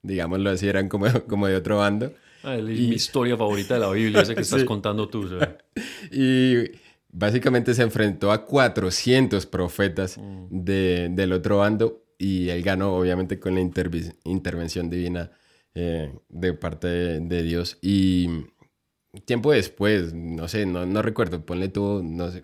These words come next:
Speaker 1: cuatro o cinco días o por mucho una semana, recibe una, una amenaza de, de la reina de ese imperio en ese momento.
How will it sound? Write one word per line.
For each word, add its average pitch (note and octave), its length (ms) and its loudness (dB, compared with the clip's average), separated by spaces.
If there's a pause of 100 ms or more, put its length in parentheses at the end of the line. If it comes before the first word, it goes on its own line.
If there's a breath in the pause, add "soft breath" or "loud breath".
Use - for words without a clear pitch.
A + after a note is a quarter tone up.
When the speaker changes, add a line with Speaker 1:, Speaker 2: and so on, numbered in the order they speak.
Speaker 1:
cuatro F2 320 -4
o E2+ 40 -6
cinco F2+ 280 -4
días F2 260 -2
o E2 100 -6
por E2 140 -6
mucho F2+ 240 -4
una G2+ 120 0
semana, F#2 320 -4 (520 loud breath)
recibe G2 440 0
una, G#2+ 380 0 (100)
una G2 180 0
amenaza A2 480 0
de, F2 580 -2 (460)
de G2 200 0
la E2+ 160 -2
reina G#2+ 480 2
de G#2 100 2
ese G2+ 140 -4
imperio G#2+ 380 0
en G#2+ 80 2
ese G#2 140 -2
momento. G#2 460 -2